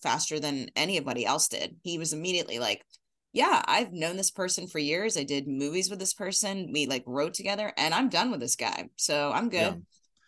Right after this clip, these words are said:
Speaker 1: I
Speaker 2: Yeah,
Speaker 1: admire
Speaker 2: he's,
Speaker 1: him.
Speaker 2: I stan him. This is gonna turn into a Seth Rogen fan podcast real
Speaker 1: I guess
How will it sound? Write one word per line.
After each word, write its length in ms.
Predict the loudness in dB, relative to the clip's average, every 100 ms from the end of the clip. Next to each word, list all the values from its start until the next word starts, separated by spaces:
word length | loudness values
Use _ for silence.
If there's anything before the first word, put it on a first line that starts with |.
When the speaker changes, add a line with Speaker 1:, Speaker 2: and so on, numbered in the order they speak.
| _
Speaker 1:
I 120 | 4
Speaker 2:
Yeah, 140 | 6 6
Speaker 1:
admire 200 | 6 4
Speaker 2:
he's, 80 | 4 0
Speaker 1:
him. 80 | -6 _ _ _
Speaker 2:
I 100 | -2
stan 280 | 0 0 0
him. 240 | -2 -2 0
This 220 | 0 0
is 100 | -2
gonna 220 | -2 -2
turn 180 | 0 0
into 280 | -2 0 0
a 60 | 2
Seth 220 | 0 2
Rogen 300 | 0 0 -2
fan 220 | -2 -2
podcast 400 | -2 -2 -2 -2
real 160 | -2 2
Speaker 1:
I 40 |
guess 140 | 2